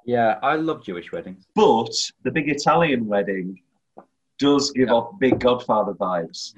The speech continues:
Speaker 1: <laughs>
Speaker 2: And that is my favourite movie. Where if I could be at any party, I want to be at the Godfather pa-, wedding of,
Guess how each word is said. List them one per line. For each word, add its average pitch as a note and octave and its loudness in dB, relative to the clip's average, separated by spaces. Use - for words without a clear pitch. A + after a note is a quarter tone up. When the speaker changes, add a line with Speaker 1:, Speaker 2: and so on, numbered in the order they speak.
Speaker 1:
<laughs> - -
Speaker 2:
And C#3+ -2
that D#3+ 2
is D3 0
my C3 2
favourite B2+ 0
movie. B2 2
Where A#2 0
if B2+ 0
I C#3 4
could C#3+ -6
be C3+ 2
at B2 2
any B2+ 0
party, A#2+ -2
I A2+ -2
want A2+ -4
to - -16
be G#2+ -6
at G2 -6
the G2+ -6
Godfather G#2 -2
pa-, - -6
wedding G2 -4
of, G2 -4